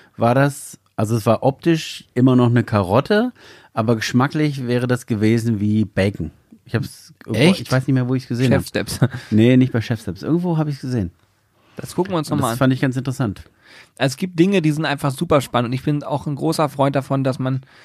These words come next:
Speaker 2: äh, beim Fleisch sagt, ich, äh, konsumiere nicht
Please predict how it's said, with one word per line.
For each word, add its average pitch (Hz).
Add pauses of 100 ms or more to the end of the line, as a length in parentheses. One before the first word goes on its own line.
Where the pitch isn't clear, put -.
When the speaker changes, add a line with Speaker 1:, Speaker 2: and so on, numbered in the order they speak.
(260)
Speaker 2:
äh, 131
beim 127
Fleisch 135
sagt, 135
ich, -
äh, 123
konsumiere 135
nicht 127